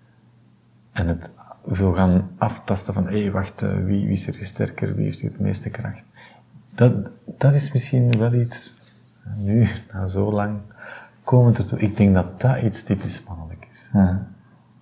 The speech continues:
Speaker 1: Iets typisch jongensachtig is. En dat heb ik mijn zussen met de vriendinnen nooit zien doen. En dat heb ik altijd heel veel gedaan. Los van het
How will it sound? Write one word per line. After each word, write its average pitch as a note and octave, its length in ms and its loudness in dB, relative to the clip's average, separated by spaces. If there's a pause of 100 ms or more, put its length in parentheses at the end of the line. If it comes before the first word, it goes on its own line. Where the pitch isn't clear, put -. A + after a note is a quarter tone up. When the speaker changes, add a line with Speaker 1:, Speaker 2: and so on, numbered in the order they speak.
Speaker 1:
Iets A#2+ 220 0
typisch - 360 -2
jongensachtig E2+ 640 -6
is. - 300 -14 (520)
En - 80 -6
dat G2 100 6
heb G#2 100 6
ik G2 80 4
mijn F2+ 180 4
zussen A2+ 300 0
met G#2+ 100 0
de G2 80 -4
vriendinnen F#2 640 -2
nooit A#2+ 320 4
zien F#2 240 0
doen. A2+ 400 -2 (1500)
En - 140 -8
dat F#2+ 100 2
heb G2 160 2
ik F#2+ 160 -4
altijd F#2+ 420 -8
heel F#2+ 340 0
veel F#2+ 220 0
gedaan. F2+ 420 -8 (280)
Los G#2 300 4
van A#2 140 2
het - 220 0